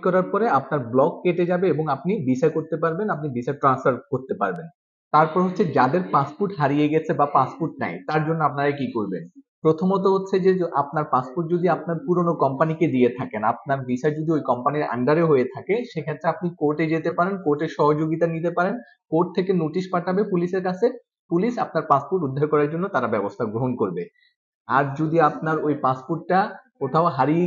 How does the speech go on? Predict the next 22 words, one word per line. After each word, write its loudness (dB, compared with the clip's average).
গিয়েছে 0
অথবা 0
আপনি -4
যে 0
কোম্পানিকে -2
দিয়েছেন 0
সেটি -6
আপনার -2
ভিসার -4
কোম্পানি 2
না -2
বা 4
অন্য 6
কোনো 2
মানুষকে 0
দিয়েছেন, 0
সেক্ষেত্রে 2
আপনি -2
পুলিশ 0
কমপ্লেন -2
করে 0
আসলে -6